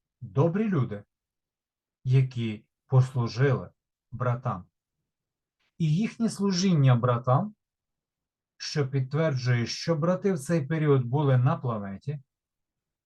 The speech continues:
І ось доля братів, які залишилися, один із двох залишився.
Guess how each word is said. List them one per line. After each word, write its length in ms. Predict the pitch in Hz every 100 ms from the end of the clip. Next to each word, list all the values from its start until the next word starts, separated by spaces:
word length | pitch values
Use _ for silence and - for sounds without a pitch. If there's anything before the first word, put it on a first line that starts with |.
| _ _ _ -
І 100 | 139
ось 220 | 180 165
доля 280 | 175 196 196
братів, 480 | 185 185 202 202
які 640 | 131 127 131 135 139 143 131 _ _ _ _ _
залишилися, 1000 | 127 131 123 127 165 147 113 - 120 113 _ _ _
один 500 | - 147 135 165 180 -
із 240 | 160 127
двох 220 | 131 143
залишився. 1000 | 131 147 139 135 165 123 - 123 123 127